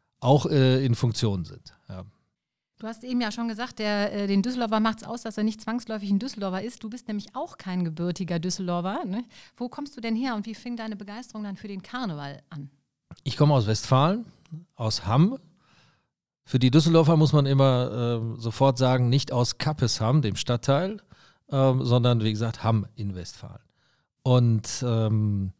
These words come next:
Speaker 1: da gibt's auch Karneval. Tatsächlich auch, äh, Rosenmontag schulfrei, sodass wir als Kinder, ähm, ja, damit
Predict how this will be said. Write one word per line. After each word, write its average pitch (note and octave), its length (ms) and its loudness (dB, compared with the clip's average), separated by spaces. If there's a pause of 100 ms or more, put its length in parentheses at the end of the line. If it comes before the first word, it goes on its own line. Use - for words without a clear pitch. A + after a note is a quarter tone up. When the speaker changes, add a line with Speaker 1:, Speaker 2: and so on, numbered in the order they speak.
(340)
Speaker 1:
da C3 100 4
gibt's D3+ 140 2
auch E3+ 160 0
Karneval. G#2 500 -2 (600)
Tatsächlich B2+ 680 2
auch, B2 440 -2
äh, D#3 100 -14
Rosenmontag A2+ 1120 0
schulfrei, E3+ 720 0
sodass A#2+ 400 -4
wir A2+ 240 0 (460)
als A2 240 -6
Kinder, C3+ 480 4 (640)
ähm, G#2 720 -4 (720)
ja, F2+ 180 -12
damit F#2 280 -8